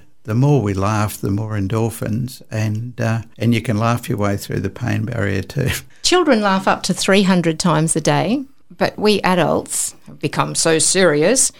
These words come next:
Speaker 2: we might only laugh up five times a day. So, yeah,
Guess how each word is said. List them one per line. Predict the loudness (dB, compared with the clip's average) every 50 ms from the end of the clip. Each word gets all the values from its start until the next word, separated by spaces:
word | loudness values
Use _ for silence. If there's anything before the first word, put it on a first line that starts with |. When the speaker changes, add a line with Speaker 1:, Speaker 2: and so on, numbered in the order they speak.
| -16 -20 -20 -20 -20 -8 0
Speaker 2:
we | 2 4
might | 4 6 4 4
only | 4 4 2 2
laugh | 2 2 2 2 2 0 -2
up | -4 -4 -8 -14 -20
five | -6 0 4 4 4 4 2 0
times | -2 0 0 0 0 -2 -4
a | -2
day. | -2 -2 -2 -2 -4 -6 -10 -10 -6
So, | -4 0 0 0 0 0 -4 -6 -12 -18 -10
yeah, | -6 -6 -4